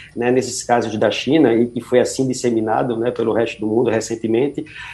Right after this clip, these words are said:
devido às lesões necróticas, né, a necrose no tecido que esse fungo provoca. Então, ele invade a, os vasos sanguíneos, ele é angivasivo e, com a evolução clínica da doença,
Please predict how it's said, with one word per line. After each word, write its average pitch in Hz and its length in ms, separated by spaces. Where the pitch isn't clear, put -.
devido 180 960
às 165 260
lesões 147 560
necróticas, 123 720
né, 120 80
a 120 60
necrose 151 800
no 151 140
tecido 156 760
que 143 160
esse 147 260
fungo 139 380
provoca. 113 640
Então, 135 260
ele 175 100
invade 127 720
a, 117 240
os 110 220
vasos 120 340
sanguíneos, 117 560
ele 113 160
é 117 40
angivasivo 127 880
e, 151 240
com 143 240
a - 20
evolução 135 440
clínica 127 380
da 131 120
doença, 131 580